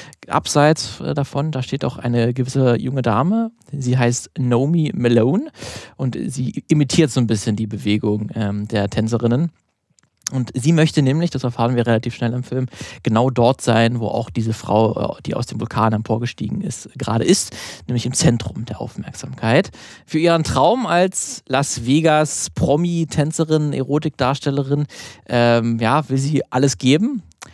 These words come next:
Aber sie muss natürlich lernen, dass das Showgeschäft nicht so viel mit den, ja, bunten, verheißungsvollen Reklametafeln zu tun hat,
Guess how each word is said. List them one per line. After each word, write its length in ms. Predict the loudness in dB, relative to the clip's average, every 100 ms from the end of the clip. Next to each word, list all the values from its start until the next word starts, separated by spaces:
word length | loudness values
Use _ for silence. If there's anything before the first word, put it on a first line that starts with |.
| -8
Aber 220 | 0 2
sie 80 | 2
muss 180 | 2 0
natürlich 300 | -2 -2 0
lernen, 220 | 0 2
dass 120 | -2
das 280 | -4 -6 -8 -6
Showgeschäft 800 | 0 0 0 2 2 2 -6 -16 -16 -16 -18 -16
nicht 340 | -4 -2 -2
so 140 | -6 -8
viel 220 | 0 2
mit 180 | 2 4
den, 320 | 4 4 2
ja, 180 | 2 2
bunten, 320 | 2 0 -2
verheißungsvollen 640 | -4 0 0 -2 0 0 0
Reklametafeln 880 | -2 -2 0 2 2 2 2 0 -4
zu 100 | -4
tun 220 | -2
hat, 100 | 0